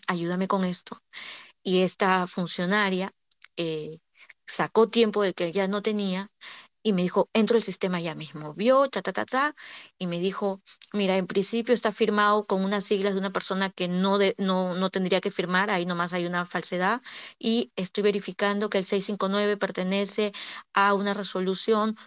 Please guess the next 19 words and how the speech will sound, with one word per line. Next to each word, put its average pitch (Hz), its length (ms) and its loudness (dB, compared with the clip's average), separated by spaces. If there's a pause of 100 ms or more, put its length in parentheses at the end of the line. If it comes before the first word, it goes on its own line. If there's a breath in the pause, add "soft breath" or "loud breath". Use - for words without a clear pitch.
(120 loud breath)
por, 180 460 2
eh, 170 280 -2
un 190 140 -2
pedido 202 520 2
de 185 200 0
nulidad 185 420 0
de 190 80 0
acta 190 380 -2
observada, 196 720 0 (640 loud breath)
perdón, 202 240 4
una 208 120 0
apelación 208 560 0
de 202 80 2
acta 196 300 0
observada 185 600 0
del 170 220 -2
Partido 185 320 0
Fuerza 175 320 -6
Popular". - 400 -10